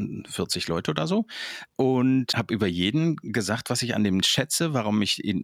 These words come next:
mag und warum er heute hier ist. Und das Ganze beginn-, begann damit, dass es einen kurzen Opener gab in dem ich mich selber in, äh, eine Knight Rider-Folge ge-, geschnitten habe, weil ich doch so ein Knight Rider-Fan, äh, bin. Und das sah dann kurz so aus,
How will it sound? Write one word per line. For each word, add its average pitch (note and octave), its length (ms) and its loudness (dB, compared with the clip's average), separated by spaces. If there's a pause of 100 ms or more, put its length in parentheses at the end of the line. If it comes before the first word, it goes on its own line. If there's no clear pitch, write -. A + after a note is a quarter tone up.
mag F2 320 0
und D#3+ 180 -2
warum A#2+ 260 2
er B2+ 200 2
heute B2+ 240 0
hier G2+ 240 2
ist. - 220 -2 (320)
Und G#2 140 0
das A#2 140 0
Ganze A2 300 0
beginn-, A2+ 360 2
begann G#2 360 0
damit, A2+ 380 0 (240)
dass A2 160 0
es A#2+ 120 0
einen - 60 4
kurzen - 400 0
Opener F#2 420 0
gab F#2 320 -4 (440)
in B2 220 4
dem B2 580 4
ich - 200 0
mich A#2+ 240 2
selber C#3+ 520 2 (120)
in, B2+ 500 4
äh, A#2 320 0
eine A2+ 160 4
Knight B2+ 280 2
Rider-Folge F#2 580 0
ge-, F#2+ 120 0
geschnitten F#2 440 0
habe, F2 320 -2 (280)
weil G#2 140 0
ich A2+ 80 -6
doch A2+ 120 -2
so - 120 0
ein A2 60 6
Knight A2 300 2
Rider-Fan, F#2 680 2
äh, F#2 220 -2
bin. F#2 240 0
Und G2+ 180 0
das - 220 0
sah G2+ 280 -4
dann B2+ 180 0
kurz - 380 -2
so C3 80 -2
aus, A2+ 280 -2